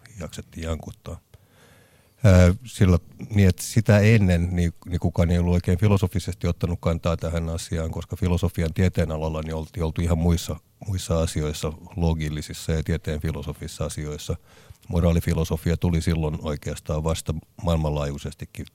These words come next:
uudestaan esiin tämmöisenä normatiivisena kiellon ja käskyn antamisena ja, ja muuna semmosena. Ja silloin siis mun kirjani, niin se, se perustui siihen, että mä otin kansainvälistä keskustelua, englantilaista ja amerikkalaista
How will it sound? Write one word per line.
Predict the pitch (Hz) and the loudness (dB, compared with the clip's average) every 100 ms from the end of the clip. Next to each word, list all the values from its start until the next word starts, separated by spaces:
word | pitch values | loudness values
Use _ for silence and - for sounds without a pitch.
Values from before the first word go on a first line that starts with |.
| _ 85 | _ -8
uudestaan | 78 73 - 73 76 | -6 -6 -8 -8 -4
esiin | 80 - 71 | -4 -4 -8
tämmöisenä | 69 71 73 73 | -8 -10 -12 -12
normatiivisena | 76 82 80 73 78 76 76 76 76 - - - | -2 -2 -2 -4 -8 -10 -10 -10 -12 -16 -20 -20
kiellon | - 73 76 73 | -10 -6 -4 -4
ja | 76 | -2
käskyn | 82 - - 73 | -2 -4 -6 -8
antamisena | 71 76 69 - 69 71 | -10 -12 -14 -14 -12 -10
ja, | 71 - - - - | -10 -14 -20 -18 -10
ja | |
muuna | 82 85 76 | -2 -2 -2
semmosena. | 78 71 78 76 80 _ - - - _ - | -6 -8 -10 -10 -12 _ -20 -20 -20 _ -4
Ja | 80 | 0
silloin | 85 80 78 71 - | 2 2 2 0 -6
siis | 78 - - _ - 80 | -6 -8 -20 _ -6 -2
mun | 82 98 92 - _ _ _ _ _ _ - - | 4 4 4 -2 _ _ _ _ _ _ -20 2
kirjani, | 87 87 80 78 | 4 6 4 2
niin | 76 78 | -2 -2
se, | - - _ _ - | 0 0 _ _ -2
se | 87 | -2
perustui | - 87 85 - 76 | 2 2 2 -2 -6
siihen, | 76 78 78 | -4 -2 -2
että | 73 | -4
mä | 78 | -2
otin | 76 80 | -2 -2
kansainvälistä | 90 85 82 76 78 - - | 0 2 2 0 -2 -4 -4
keskustelua, | 85 - - - 69 73 80 | -2 -4 -10 -10 -8 -4 -2
englantilaista | 82 82 78 80 76 76 76 | 0 -2 -2 -4 -6 -8 -6
ja | 78 | -2
amerikkalaista | 82 78 85 - 76 73 - | 0 -2 -4 -8 -8 -6 -10